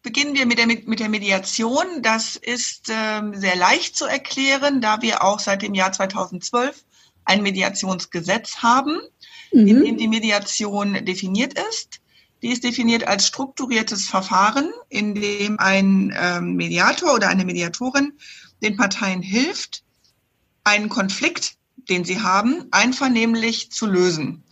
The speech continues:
Speaker 1: Und diese Definition sagt auch schon, ähm, sehr gut aus, was die Mediation auszeichnet. Man braucht für sie also einen Konflikt zwischen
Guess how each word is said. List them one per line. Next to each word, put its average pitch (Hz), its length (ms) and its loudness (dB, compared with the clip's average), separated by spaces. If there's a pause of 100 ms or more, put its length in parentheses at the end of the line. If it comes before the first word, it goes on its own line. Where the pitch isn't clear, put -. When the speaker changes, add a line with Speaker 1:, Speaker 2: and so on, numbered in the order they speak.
(460)
Speaker 1:
Und 202 160 -8
diese 262 220 0
Definition 240 760 0 (120)
sagt 220 360 2
auch 220 120 2
schon, 208 800 -4
ähm, 185 580 -2 (160)
sehr 196 240 -4
gut 196 180 -4
aus, 262 480 2
was 220 220 0
die 220 140 0
Mediation 202 460 -2
auszeichnet. 247 880 0 (500)
Man 202 160 0
braucht 196 280 0
für 277 120 -2
sie 254 240 0
also 220 220 2
einen 202 240 0
Konflikt 220 640 -6 (340)
zwischen 220 720 0